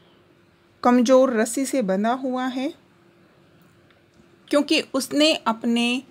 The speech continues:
माइंड की कंडीशनिंग ऐसे कर ली है कि ये रस्सी मुझसे नहीं टूटेगी। वैसे ही लर्नर्स, आपने अपने माइंड की कंडीशनिंग ऐसे कर ली है कि social science is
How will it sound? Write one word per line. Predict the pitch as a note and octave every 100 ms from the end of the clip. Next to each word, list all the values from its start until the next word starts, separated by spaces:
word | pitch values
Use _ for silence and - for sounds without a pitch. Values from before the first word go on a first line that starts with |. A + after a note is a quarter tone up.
| _ _ _ -
माइंड | G#3+ B3 C4+ E4 E4
की | - C#4
कंडीशनिंग | C#4 - A3 A3 A3+ A#3+ F4 F#4 E4+
ऐसे | A3+ A3+ A#3+
कर | A3 G3+
ली | G#3 G#3
है | G#3+ A3+
कि | - D4
ये | B3+ A3
रस्सी | B3+ F#3 - B3+
मुझसे | D4+ F#3 F3+ C#4+ D#4
नहीं | B3+ D#4 F4+
टूटेगी। | D#4+ D4 B3+ G3+ F#3 - _ _ _ _ - - _ -
वैसे | F3 G#3+ C#4+ - E4+
ही | E4+ D#4+ - C4+ D4
लर्नर्स, | C#4+ B3+ A#3 A#3 A#3 A#3 C4+ - A#3
आपने | A3+ A#3+ A#3+ A#3+ A#3 A#3+ -
अपने | A#3 C4 C4+ C4
माइंड | A3 A3 B3+ C#4 C4+
की | C4 B3+
कंडीशनिंग | - A#3 A#3 B3+ E4 - F4+ F4+ -
ऐसे | A#3+ B3 B3
कर | A#3 A3 G#3+
ली | G#3+ G#3+
है | A3 A3 A#3 C#4+ - - - _
कि | - A#3
social | - B3+ B3+ F4 F4
science | F4 - A#3+ A3+ A#3+ B3+ - -
is | G#3+ A#3 -